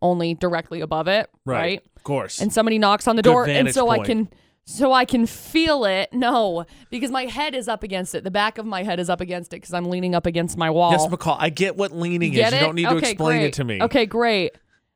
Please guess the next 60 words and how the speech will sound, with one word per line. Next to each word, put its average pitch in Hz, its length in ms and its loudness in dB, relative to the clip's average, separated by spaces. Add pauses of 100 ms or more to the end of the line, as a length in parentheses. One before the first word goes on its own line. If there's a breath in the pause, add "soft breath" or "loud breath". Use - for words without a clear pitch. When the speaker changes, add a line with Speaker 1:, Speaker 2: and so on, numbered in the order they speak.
(340)
Speaker 1:
So 262 200 6
anyway, 254 420 4
I 226 120 2
feel 269 240 0
the 240 100 4
house, 240 380 2
like, 196 220 0 (500)
not 285 340 2
shake, 277 480 2
but 240 120 2
I 214 100 2
can 214 180 0
hear 277 440 0
it 180 280 0 (280)
Speaker 2:
Oh, 120 160 -2
it 117 40 -4
was 107 160 -8
a 107 60 -16
Sasquatch 143 580 -2
Speaker 1:
because 233 320 2
Speaker 2:
type 226 80 2
Speaker 1:
of 196 60 -2
the 202 60 4
Speaker 2:
knock. 196 360 2
Speaker 1:
knock. - 40 -12
So 220 160 2
I'm 220 100 0
like, 196 260 -2
"What 254 100 -16
the 320 80 -12
heck 247 240 -6
is 233 100 -6
going 220 240 -2
on? 214 220 -2
Why 190 120 0
Speaker 2:
He 226 60 -2
Speaker 1:
is 233 60 -4
Speaker 2:
said, - 60 -4
Speaker 1:
somebody 247 200 0
at 220 60 -2
my 220 80 2
Speaker 2:
"Come 220 80 0
Speaker 1:
house?" 226 180 2
Speaker 2:
kno-, 196 60 -8 (240 loud breath)
Speaker 1:
And - 60 -10
my 175 80 -6
Speaker 2:
knock 120 80 -6
Speaker 1:
dogs 320 280 4
Speaker 2:
on 117 60 -2
Speaker 1:
start 339 200 2
Speaker 2:
my - 20 -
Speaker 1:
going 330 260 4
Speaker 2:
door." 320 60 4
Speaker 1:
nuts. 330 360 2 (240 loud breath)
I'm 190 160 -6
sitting 330 320 -2
there, 320 280 0 (340 soft breath)
and 208 100 -10
I'm 208 60 -6
like 190 360 0